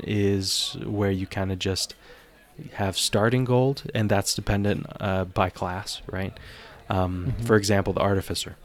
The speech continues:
Speaker 1: like, uh, Troaxius. Uh, hi-, uh, like, the Artificer starts with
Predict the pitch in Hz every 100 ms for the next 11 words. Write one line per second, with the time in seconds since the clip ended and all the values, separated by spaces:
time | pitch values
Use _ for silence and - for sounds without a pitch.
0 | - - - - 92 90 98 95 - 101
1 | 92 90 - 85 85 - - - - -
2 | - 104 95 98 - - - - - _
3 | - - - - - 123 - 110 107 101
4 | - 123 147 147 135 107 101 110 101 -
5 | 98 95 -